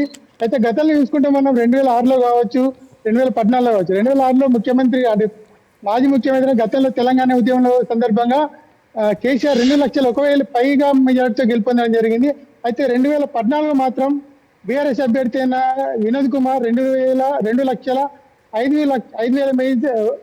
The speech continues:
ఐదు వేల ఓట్ల మెజారిటీతో గెలుపొందడం జరిగింది. అయితే ఈసారి మాత్రం ఆ రెండు రికార్డులను చెరిపివేస్తూ బండి సంజయ్ అత్యధిక మెజారిటీ రెండు లక్షల ఇరవై ఐదు వేల పైగా ఓట్ల మెజారిటీతో గెలుపొందడం జరిగింది. దీనికి సంబంధించి, దీనికి సంబంధించి ఇప్పటికి అధికారికంగా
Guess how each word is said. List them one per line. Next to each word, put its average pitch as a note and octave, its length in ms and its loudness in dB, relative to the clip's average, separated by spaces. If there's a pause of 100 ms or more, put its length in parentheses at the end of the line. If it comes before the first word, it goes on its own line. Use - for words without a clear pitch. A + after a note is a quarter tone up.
ఐదు B3 200 -2
వేల C#4 140 0
ఓట్ల B3+ 260 -2
మెజారిటీతో B3 460 -2
గెలుపొందడం A#3+ 380 -2
జరిగింది. G3 220 -2 (280)
అయితే B3 180 -6
ఈసారి D4+ 380 -4
మాత్రం C#4+ 380 -4
ఆ B3+ 240 -4
రెండు C4 220 -2
రికార్డులను C#4 480 -4
చెరిపివేస్తూ C4 640 -4 (540)
బండి B3 280 0
సంజయ్ C#4 380 2
అత్యధిక C#4 400 0
మెజారిటీ A#3+ 400 2
రెండు A#3+ 220 2
లక్షల C4 420 0
ఇరవై B3 480 2
ఐదు A#3 100 0
వేల C4 160 2
పైగా B3 500 0 (340)
ఓట్ల C4 220 0
మెజారిటీతో B3+ 580 2
గెలుపొందడం A#3+ 500 0
జరిగింది. A3+ 460 0 (380)
దీనికి C4+ 240 -2
సంబంధించి, D4 640 0
దీనికి B3+ 220 -2
సంబంధించి B3+ 420 -2
ఇప్పటికి C4 280 -6
అధికారికంగా C4 680 -4